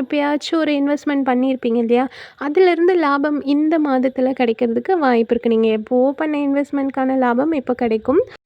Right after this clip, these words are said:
முடிஞ்ச வரைக்கும் உங்க கைக்கு வர பணத்தை சேமிச்சு வைக்க பாருங்க. அப்பதான் உங்களோட ஃபியூச்சருக்கு அது ரொம்பவே ஹெல்ப்ஃபுல்லா இருக்கும்.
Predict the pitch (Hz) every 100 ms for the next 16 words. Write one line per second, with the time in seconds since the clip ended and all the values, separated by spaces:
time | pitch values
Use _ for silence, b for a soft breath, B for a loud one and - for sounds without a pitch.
0 | _ 294 330 359 359 370 302 262 339 330
1 | 277 269 294 330 349 311 277 269 262 247
2 | 277 415 - - 339 359 339 285 254 247
3 | 240 226 226 285 294 269 269 277 254 247
4 | 247 269 262 - 247 330 311 262 247 247
5 | 311 359 285 262 - 262 262 285 240 233
6 | 220 240 233